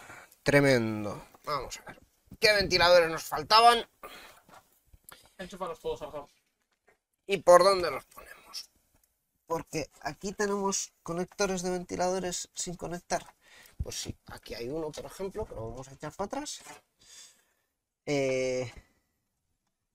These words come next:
Speaker 1: estos son otras cosas. Aquí tenemos el controlador R G B, eso nada. Ahí estaba.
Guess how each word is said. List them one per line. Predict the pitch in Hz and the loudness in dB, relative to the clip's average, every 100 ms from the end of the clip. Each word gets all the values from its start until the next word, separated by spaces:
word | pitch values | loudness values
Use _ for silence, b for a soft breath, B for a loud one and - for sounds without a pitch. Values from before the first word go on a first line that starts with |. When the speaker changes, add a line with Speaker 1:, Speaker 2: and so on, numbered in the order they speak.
| _ | _
Speaker 1:
estos | 143 143 - 131 | -10 -10 -8 -8
son | 131 135 | -8 -14
otras | - - 143 | -16 -16 -14
cosas. | - 254 294 302 - - _ _ _ _ b b b b _ _ | -8 -6 -6 -8 -14 -20 _ _ _ _ b b b b _ _
Aquí | 143 143 156 160 - - _ | -10 -8 -8 -8 -10 -20 _
tenemos | 156 160 165 143 131 127 - | -8 -6 -6 -8 -10 -10 -14
el | - 135 | -14 -12
controlador | 135 131 - 127 135 147 | -12 -10 -6 -4 -2 -2
R | 139 127 127 | -4 -8 -12
G | - 165 | -10 -4
B, | 220 233 - - | -2 -2 -4 -14
eso | - - | -20 -18
nada. | - 190 196 196 - _ | -12 -8 -6 -8 -10 _
Ahí | 110 143 143 | -6 -4 -4
estaba. | 127 - 135 127 120 117 - | -6 -4 -4 -4 -8 -10 -14